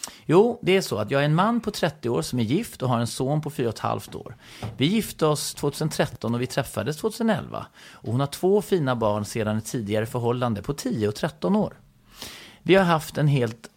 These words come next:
vi har haft ett helt underbart förhållande med varandra. Självklart går det lite upp och ner, men överlag hur bra som helst. Sen till saken.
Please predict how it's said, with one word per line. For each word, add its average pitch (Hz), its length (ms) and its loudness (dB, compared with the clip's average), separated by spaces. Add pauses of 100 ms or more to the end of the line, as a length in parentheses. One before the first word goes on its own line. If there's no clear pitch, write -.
vi 165 120 4
har 202 80 8
haft 165 220 2
ett - 100 -4
helt 190 260 0
underbart 151 520 4
förhållande 92 440 0
med 90 100 -2
varandra. 80 400 -6 (380)
Självklart 123 520 2
går 131 180 2
det 135 60 4
lite 151 240 2
upp 120 240 2
och 139 80 4
ner, 151 240 4
men 123 180 2
överlag 196 440 4
hur 160 160 4
bra 120 180 2
som 127 160 0
helst. - 500 -2 (800)
Sen 135 220 4
till 151 120 0
saken. - 540 0